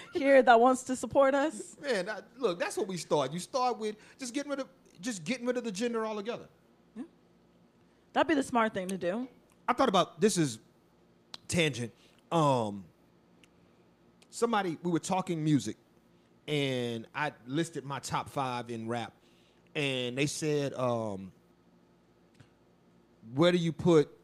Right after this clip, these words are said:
Speaker 2: this woman?" They named a woman. I couldn't re-, remember who the woman was, and I was like, "My top five doesn't, my top fifty doesn't have women in it." My top fifty in music doesn't have women in it.
Speaker 1: Interesting.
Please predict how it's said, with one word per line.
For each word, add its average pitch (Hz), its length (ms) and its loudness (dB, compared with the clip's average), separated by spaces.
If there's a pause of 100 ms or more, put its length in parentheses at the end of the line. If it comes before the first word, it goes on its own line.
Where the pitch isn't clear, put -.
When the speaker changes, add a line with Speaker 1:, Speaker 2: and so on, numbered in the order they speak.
(800)
Speaker 2:
this 139 200 -2
woman?" 95 360 -10
They 101 160 -14
named 120 340 -6
a 113 40 -8
woman. 107 320 -8
I 113 40 -10
couldn't 110 220 -6
re-, 101 280 -18 (160)
remember 104 300 -10
who 110 120 -8
the 95 60 -12
woman 95 300 -12
was, 95 200 -10
and 101 100 -12
I 107 60 -6
was 110 140 -8
like, 110 240 -8 (1500)
"My 156 160 0
top - 320 -8
five 175 180 -6
doesn't, 147 300 -6
my 156 120 0
top - 340 -6
fifty 170 240 0
doesn't 131 220 -2
have 127 180 -8
women 127 220 -4
in 110 120 -6
it." 71 100 -18 (960)
My 151 100 0
top - 320 -4
fifty 190 300 -2
in 131 180 -6
music 143 380 -2
doesn't 123 240 -4
have 117 260 -8
women 107 260 -6
in 90 60 -12
it. 76 140 -18 (840)
Speaker 1:
Interesting. 214 640 -4